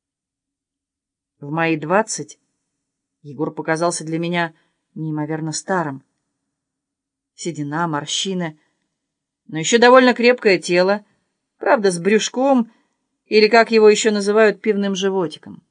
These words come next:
В другой ситуации я бы обязательно сказала ему, что в таком возрасте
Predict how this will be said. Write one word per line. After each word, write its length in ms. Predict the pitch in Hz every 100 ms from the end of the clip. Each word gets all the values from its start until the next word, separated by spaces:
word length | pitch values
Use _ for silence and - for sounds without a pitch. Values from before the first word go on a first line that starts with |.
| _ _ _ _ _ _ _ -
В 100 | 165
другой 340 | 226 277 359
ситуации 560 | 339 311 311 320 277 247
я 160 | 262
бы 120 | 262 269
обязательно 480 | 254 254 302 269
сказала 420 | 247 247 233 262 262
ему, 220 | 247 233
что 160 | -
в 40 | 233
таком 360 | 233 240 247
возрасте 640 | 262 294 180 160 - 143